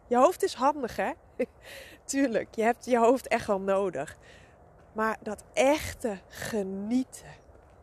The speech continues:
die echte blijdschap, dat gevoel van geluk en alles eromheen, dat gebeurt niet in je hoofd.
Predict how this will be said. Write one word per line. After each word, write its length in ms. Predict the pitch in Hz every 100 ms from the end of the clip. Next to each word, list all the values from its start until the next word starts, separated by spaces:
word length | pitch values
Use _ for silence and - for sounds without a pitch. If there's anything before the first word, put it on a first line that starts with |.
| -
die 140 | 220 - -
echte 460 | 269 254 - 214 - - - - 170
blijdschap, 720 | 196 202 226 254 - - 165 -
dat 180 | 196 -
gevoel 500 | - 214 - 262 262
van 360 | - - 196 190 - - -
geluk 800 | - 202 196 220 269 - - -
en 180 | 196 -
alles 500 | 226 262 269 247 -
eromheen, 560 | 220 196 180 208 190 175 - - - -
dat 180 | 226
gebeurt 840 | - 226 - - - 247 254 - - -
niet 600 | 196 208 226 247 - - -
in 240 | 202 185
je 100 | 165
hoofd. 680 | 151 180 185 160 - -